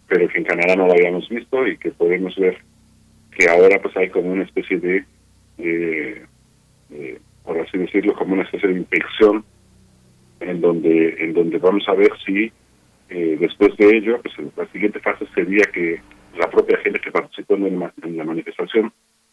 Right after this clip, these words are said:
se, se identifica a sí misma con ese tipo de cosas o no, y entonces, pues bueno, veremos si, si avanza en, en esa ruta,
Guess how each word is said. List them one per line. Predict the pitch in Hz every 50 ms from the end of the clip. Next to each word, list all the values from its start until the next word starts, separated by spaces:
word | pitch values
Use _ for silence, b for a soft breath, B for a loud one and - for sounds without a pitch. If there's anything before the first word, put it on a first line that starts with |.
| _ _ _ _ - -
se, | - 90 87 85 85 82 78 78 76 76 73 73 73 - _ _ _ _ _ _ _ _ _ _ _ _ _ _ - - - -
se | 95
identifica | 87 85 85 82 80 78 76 73 76 78 80 87 82 73 - 92 - 110 110 - 101
a | -
sí | - 101
misma | 95 101 113 120 117 - 101 90
con | - - 156 147 151 147 - _ _ _ _ _ _ _ _ _ _ _ -
ese | - - -
tipo | - - 104 - 98 95
de | 92 92
cosas | 101 98 101 95 -
o | 101 95
no, | 110 127 131 294 311 - _ _ _ _ _ _ _ _ _ _ _ _ _ _ _ _ -
y | - 85
entonces, | 82 - - 92 - 104 98 -
pues | - - 85
bueno, | 90 87 87 82
veremos | 82 82 92 92 98 95 - - - - - - - -
si, | - 160 160 - - - -
si | - 85 85
avanza | 82 - 92 98 98 92 - - 92 85 82 - _ _ _ _ _ _ _ _ _ _ _ _ _ _ -
en, | 87 82 80 82 - -
en | 78 87 87 101
esa | 98 - 101 90
ruta, | - 98 98 - - 87 78 76 -